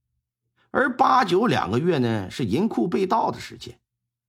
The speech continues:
由此可见，这事儿和五弦月是难逃干系啊。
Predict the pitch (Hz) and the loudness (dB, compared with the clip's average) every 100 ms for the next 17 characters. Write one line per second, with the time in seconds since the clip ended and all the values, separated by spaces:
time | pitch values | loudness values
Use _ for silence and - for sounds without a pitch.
0 | _ - - 175 247 294 - 202 - 98 | _ -20 -6 0 2 2 0 -2 -2 -6
1 | - 160 123 208 156 - - 120 160 143 | -2 -2 0 0 -2 -2 -2 -2 -2 -4
2 | 69 87 131 175 180 117 104 95 131 190 | -4 -2 -2 0 0 -2 -4 -2 -2 -2
3 | 131 170 165 165 160 - 113 | 0 0 0 -2 -2 -8 -16